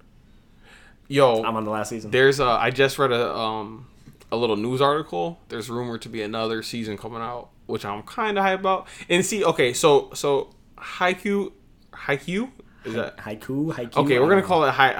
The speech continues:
Speaker 1: Haiku. Haiku is a sports anime, and I know it doesn't sound crazy,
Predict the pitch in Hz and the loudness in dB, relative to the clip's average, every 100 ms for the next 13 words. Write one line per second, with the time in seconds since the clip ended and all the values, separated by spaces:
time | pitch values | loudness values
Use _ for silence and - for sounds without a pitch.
0 | 131 127 - 113 101 - - - - - | -2 -2 -2 -6 -6 -10 -20 -20 -20 -6
1 | - 160 - 214 208 156 147 131 - 110 | 2 2 2 -2 0 0 0 0 -4 -8
2 | - - - 123 131 135 135 131 135 117 | -8 -12 -2 0 2 2 0 2 2 0
3 | 104 110 113 127 117 123 117 - 120 127 | -4 -4 -2 0 2 0 -2 -2 -2 0
4 | 131 135 139 143 139 | 0 0 0 -4 -8